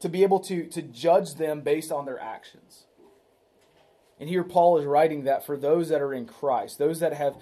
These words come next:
uh, come under the blood of Jesus, there is no condemnation. And that's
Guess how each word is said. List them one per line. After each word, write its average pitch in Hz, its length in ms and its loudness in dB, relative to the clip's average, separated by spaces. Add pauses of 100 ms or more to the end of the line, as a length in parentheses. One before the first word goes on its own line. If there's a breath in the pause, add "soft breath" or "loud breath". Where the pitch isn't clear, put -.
(240 loud breath)
uh, 123 260 -4
come 180 320 -2
under 175 180 -4
the 160 120 -8
blood 151 180 0
of 127 140 -6
Jesus, 143 640 -6 (380)
there 147 120 -4
is 202 140 -4
no 151 80 -8
condemnation. 117 800 -14 (840)
And 127 80 -14
that's 196 180 -10